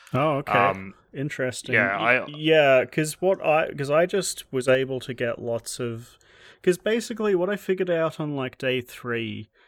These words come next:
Speaker 1: is that this game has a economy that is, be-, I think this is so cool narratively, but the game has an economy that's based on perceived value. Um,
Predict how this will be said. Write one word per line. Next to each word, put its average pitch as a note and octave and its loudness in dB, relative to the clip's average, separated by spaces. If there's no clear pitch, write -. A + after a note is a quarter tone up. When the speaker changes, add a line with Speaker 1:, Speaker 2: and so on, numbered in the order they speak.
Speaker 1:
is B2+ -6
that C#3+ -8
this F3 -4
game G3 -4
has D#3+ -4
a C3 -4
economy C#3 -4
that B2 -8
is, B2 -8
be-, - -12
I C#3+ -2
think F3+ -8
this E3+ -16
is D3 -8
so B2 -4
cool A#2 -12
narratively, G#2+ -12
but G#2+ -10
the B2+ -4
game F#3 0
has D3 -8
an C#3+ -4
economy B2+ -6
that's A2+ -14
based B2+ -6
on A#2+ -8
perceived B2+ -10
value. G#2+ -12
Um, A#2 -4